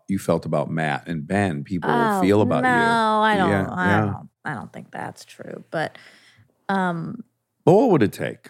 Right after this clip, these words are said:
Speaker 2: <laughs>
Speaker 1: I'm trying to back you into, I guess it's kinda like the money thing, right?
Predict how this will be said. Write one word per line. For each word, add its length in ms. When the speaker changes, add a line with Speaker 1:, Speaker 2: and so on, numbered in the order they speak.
Speaker 2:
<laughs> 760
Speaker 1:
I'm 80
trying 200
to 40
back 460
you 180
into, 840
I 120
guess 560
it's 180
kinda 300
like 240
the 60
money 280
thing, 280
right? 320